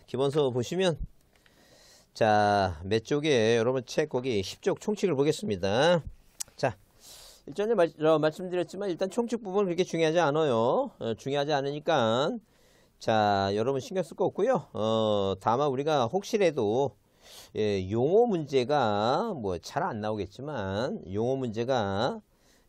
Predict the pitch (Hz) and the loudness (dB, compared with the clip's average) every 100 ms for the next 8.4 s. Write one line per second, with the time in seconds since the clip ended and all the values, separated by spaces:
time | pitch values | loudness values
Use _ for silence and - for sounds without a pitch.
0 | 90 98 120 131 123 120 127 113 90 95 | -8 -4 -2 -4 -4 -2 -2 0 -2 -4
1 | - 117 113 90 - 131 98 95 139 202 | -8 -12 -10 -10 -4 -4 -2 -4 -6 -8
2 | - - 180 170 165 160 151 107 110 135 | -12 -14 -10 -4 -4 -4 -6 -6 -6 -6
3 | 151 165 - 120 82 80 85 120 165 175 | -4 -6 -8 -10 -8 -8 -6 -4 -4 -8
4 | _ _ _ - 98 135 156 151 - 180 | _ _ _ -6 -2 0 -2 -6 -2 -2
5 | 160 104 117 139 120 113 - 202 185 - | -2 -6 -4 -2 -4 -6 -6 -6 -6 -4
6 | 160 143 160 139 101 117 214 196 - 95 | -6 -4 0 2 2 0 -2 -6 -10 -6
7 | 90 92 - 120 143 160 - 104 120 139 | -4 -4 -6 -2 0 0 -2 -4 -2 -2
8 | 131 113 151 208 | 0 -2 -2 -6